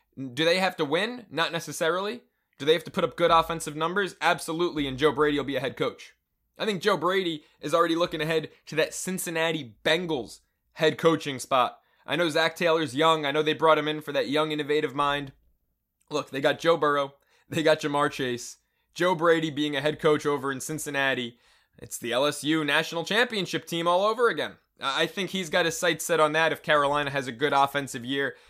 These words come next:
I think Sam Darnold is gonna go out there with a vengeance against the Jets. Can't wait to see that. Uh, Baltimore and Vegas, gonna be a fun one. I'm not high on Vegas. I don't get what they did. They had a good year last year. They, of course, collapsed, started six and three, finished eight and eight.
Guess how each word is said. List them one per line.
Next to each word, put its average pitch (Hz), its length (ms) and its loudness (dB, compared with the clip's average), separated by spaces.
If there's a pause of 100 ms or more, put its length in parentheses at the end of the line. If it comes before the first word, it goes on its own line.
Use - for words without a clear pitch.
(140)
I 151 160 4
think 151 200 -2
Sam 151 300 0
Darnold 147 440 2 (220)
is 131 140 -8
gonna 156 180 -2
go 147 120 2
out 139 160 0
there 147 100 -2
with 139 80 -2
a 127 80 -2
vengeance 147 560 -2
against 131 240 -6
the 127 80 -10
Jets. 123 320 -6
Can't 185 300 -4
wait 165 180 -2
to 143 60 -14
see 147 220 -4
that. 127 320 2 (600)
Uh, 156 280 8
Baltimore 202 600 4
and 185 100 0
Vegas, 196 580 -2 (200)
gonna 170 200 -2
be 170 120 -4
a 160 60 -2
fun 170 260 0
one. 185 360 -2
I'm 143 140 -2
not 185 220 4 (120)
high 175 220 2
on 180 200 0
Vegas. 180 360 -2
I 131 60 -2
don't 160 180 0
get 170 140 0
what 165 140 -6
they 165 100 -2
did. 151 320 0
They 131 100 -4
had 139 160 -4
a 131 60 -4
good 160 260 -4
year 160 280 -2
last 175 360 0
year. 185 280 -4 (320)
They, 147 100 2
of 143 100 0
course, 180 240 0
collapsed, 165 420 0
started 156 300 2
six - 260 -6
and 135 100 -12
three, 151 200 -4
finished 147 380 -8
eight 147 160 -4
and 131 100 -6
eight. 175 240 -6